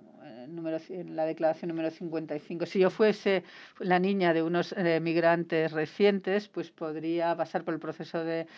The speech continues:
residencia para emigrantes, etcétera. Pero, mm, no, no tengo ese reconocimiento. Entonces, en, en la carta, en la declaración,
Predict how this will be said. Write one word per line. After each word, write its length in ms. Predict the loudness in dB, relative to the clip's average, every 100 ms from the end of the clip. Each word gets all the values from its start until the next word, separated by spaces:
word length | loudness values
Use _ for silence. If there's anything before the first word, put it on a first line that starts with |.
| -20 -14 -4
residencia 560 | -4 -2 -2 -2 -4
para 160 | -2 -2
emigrantes, 960 | -2 -6 -4 -2 -2 -4 -6 -8 -10 -14
etcétera. 500 | -10 -10 -8 -10 -12 _ _ _ _ _ _ _ _ _ _
Pero, 460 | -6 -4 -4 -6 -10 _ _ _ _ _ _ _ _ _ _ _ _ _ -10
mm, 340 | -8 -8 -10 -10
no, 340 | -8 -4 -6 -8
no 180 | -8 -8
tengo 220 | -6 -8
ese 180 | -8 -8
reconocimiento. 600 | -8 -8 -10 -10 -10 -6
Entonces, 720 | -2 0 0 -4 -10 -10 _ -2
en, 400 | 0 0 -2 -10 _ _ _ _ _ _ _ _ _
en 100 | -6
la 100 | -4 2
carta, 500 | 4 2 2 -4 -4 -10 _
en 160 | -10 -4
la 80 | -4
declaración, 920 | -4 -4 -4 -4 -4 -4 -4 -8